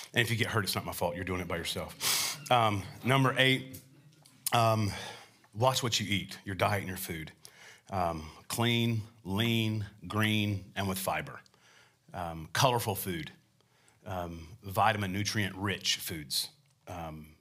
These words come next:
again, helping my depression was it's,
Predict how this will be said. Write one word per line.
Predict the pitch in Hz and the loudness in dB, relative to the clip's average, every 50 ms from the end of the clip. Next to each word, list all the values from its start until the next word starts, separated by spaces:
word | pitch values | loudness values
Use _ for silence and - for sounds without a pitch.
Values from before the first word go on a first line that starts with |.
| _ _ - - - - - - - _ - | _ _ -20 -20 -20 -20 -20 -20 -10 _ -2
again, | - 113 120 113 101 95 - - - - - _ _ _ _ _ _ _ _ _ _ - | 0 2 2 2 2 0 -4 -8 -12 -18 -20 _ _ _ _ _ _ _ _ _ _ -6
helping | - - 123 127 - - 110 104 | 0 2 4 4 4 2 0 0
my | 104 104 107 | 2 2 2
depression | 98 95 - - 110 104 - - 98 92 90 | 0 0 0 2 2 4 4 2 0 -2 -2
was | 98 92 92 - - - - _ _ _ _ _ - 110 | -2 0 0 -2 -2 -4 -10 _ _ _ _ _ -4 -2
it's, | - - - - - | 0 0 0 0 -4